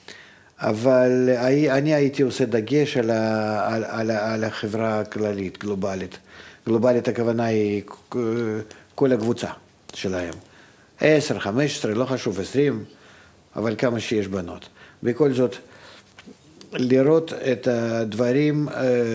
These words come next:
לראות את ה-, האדם צריך ל-, לקבל חינוך והכנה לראות את עצמו בקהל גדול. אחרת זה יוצא שאנחנו רואים, אה, נשים ב-,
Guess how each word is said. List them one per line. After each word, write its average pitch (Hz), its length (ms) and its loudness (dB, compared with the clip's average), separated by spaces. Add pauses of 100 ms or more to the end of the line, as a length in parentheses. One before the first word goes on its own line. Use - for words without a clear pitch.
(920)
לראות 147 400 4
את 143 120 -2
ה-, 120 400 2
האדם 139 600 0
צריך 135 360 0
ל-, 120 500 -2
לקבל 127 440 0 (600)
חינוך 135 520 0
והכנה 135 720 0
לראות 123 400 2
את - 120 -6
עצמו 131 420 0
בקהל 113 440 -2
גדול. 95 340 -6 (2250)
אחרת 131 420 0
זה 113 120 0
יוצא 113 420 2
שאנחנו 113 480 -2
רואים, 120 400 2 (440)
אה, 107 500 2 (360)
נשים 117 600 2 (600)
ב-, 107 80 2